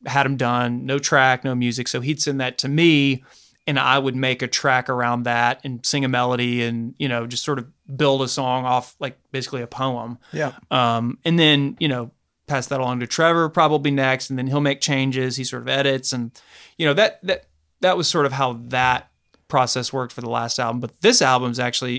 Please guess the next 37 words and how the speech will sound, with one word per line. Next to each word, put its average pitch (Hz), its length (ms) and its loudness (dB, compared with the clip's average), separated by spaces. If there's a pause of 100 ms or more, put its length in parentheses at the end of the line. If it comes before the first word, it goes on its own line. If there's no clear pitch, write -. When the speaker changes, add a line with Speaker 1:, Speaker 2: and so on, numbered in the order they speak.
Speaker 1:
interesting 131 440 -6
because 120 200 -10
we're 123 100 -8
doing 127 180 -4
a 120 60 -4
little 139 200 0
bit 139 140 -4
more 123 160 -6
co-writing, 131 640 -2
which 131 140 -4
has 127 80 -10
been 120 160 -10
awesome. 123 520 -4
Speaker 2:
Yeah. 127 240 0 (100)
Speaker 1:
When 127 140 -4
we 127 80 -2
signed 127 260 -2
to 131 60 -2
R 131 140 0
C 131 200 -2
A, 120 160 -2
they 123 300 -2
shipped - 300 -6
us 123 120 -4
out, 127 260 0
me, 127 300 -4
Trevor, 123 360 -4
and 117 100 -8
Spencer, 120 560 -8 (480)
last 120 300 -2
July, 117 640 2 (140)
right 143 220 -2
before - 140 -4
my 120 120 -4
son 135 200 0
was 123 100 0
born, 113 300 -4